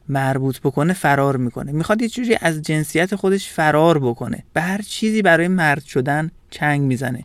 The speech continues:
رشته تحصیلیش، کارش، اینا همه بهانه است برای آنکه به خودش پشت کنه.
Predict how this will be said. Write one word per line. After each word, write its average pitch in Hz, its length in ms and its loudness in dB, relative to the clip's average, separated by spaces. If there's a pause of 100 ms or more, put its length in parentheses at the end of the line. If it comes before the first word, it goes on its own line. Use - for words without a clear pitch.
(160)
رشته 165 400 -2
تحصیلیش، 143 840 -2
کارش، 156 640 2 (220)
اینا 208 160 2
همه 202 280 0
بهانه 160 420 2
است 202 200 -4
برای 156 200 0
آنکه 185 220 -2
به 180 220 0
خودش 170 420 2
پشت 123 260 -10
کنه. - 200 -14